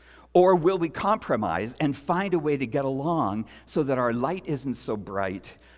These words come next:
and we actually become what we would call secret service Christians, under the radar, nobody knows? And God says, "No, you can't be an ambassador and do that."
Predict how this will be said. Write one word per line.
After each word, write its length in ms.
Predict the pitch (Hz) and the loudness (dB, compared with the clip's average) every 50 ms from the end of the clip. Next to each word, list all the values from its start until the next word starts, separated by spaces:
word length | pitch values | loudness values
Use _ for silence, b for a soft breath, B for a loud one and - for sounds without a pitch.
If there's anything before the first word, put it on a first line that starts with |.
| B B | B B
and 160 | - 143 131 | -4 -4 -2
we 100 | 123 147 | -2 -2
actually 360 | 165 180 196 - - 143 151 143 | -4 -4 -6 -6 -6 -6 -6 -4
become 460 | 127 139 127 - - 156 143 139 135 | -4 -6 -8 -8 -6 -6 -4 -4 -2
what 120 | 123 110 | -4 -4
we 140 | 120 131 135 | -4 -6 -6
would 160 | 120 123 120 | -6 -6 -10
call 220 | - - 127 117 107 | -8 -8 -8 -8 -8
secret 560 | - - - 156 135 - - 160 147 - - | -8 -8 -6 -8 -8 -6 -10 -12 -12 -12 -12
service 440 | - - - 127 117 92 90 - - | -14 -8 -8 -6 -6 -6 -8 -12 -12
Christians, 540 | - - 104 87 - - - 80 78 - - _ | -14 -12 -12 -12 -12 -12 -14 -14 -14 -14 -14 _
under 400 | 110 110 107 110 110 101 107 98 | -8 -6 -4 -4 -4 -6 -6 -8
the 140 | 95 107 98 | -8 -8 -8
radar, 360 | 90 85 82 80 78 76 76 | -6 -8 -8 -6 -8 -8 -10
nobody 400 | 71 71 69 65 65 69 69 65 | -8 -10 -12 -12 -12 -14 -18 -16
knows? 500 | 60 62 62 50 - - _ - - - _ _ _ _ _ _ _ _ _ _ _ _ _ _ _ b b b b b b b b - | -18 -18 -18 -20 -20 -20 _ -20 -20 -20 _ _ _ _ _ _ _ _ _ _ _ _ _ _ _ b b b b b b b b -12
And 140 | 110 104 | -10 -8
God 220 | 90 113 123 123 - | -4 -4 -4 -4 -6
says, 240 | - 95 92 - 113 | -8 -10 -10 -10 -12
"No, 60 | - | -14
you 80 | - 107 | -14 -16
can't 260 | - - - 147 - | -12 -8 -8 -6 -6
be 80 | - 123 | -6 -8
an 60 | 107 | -8
ambassador 460 | 95 82 90 95 113 107 - 87 82 | -6 -4 -4 -4 -6 -8 -10 -14 -14
and 120 | 80 82 | -14 -14
do 120 | 82 82 78 | -16 -16 -16
that." 540 | 80 80 85 92 95 82 82 87 98 - | -16 -14 -12 -12 -12 -12 -14 -16 -18 -20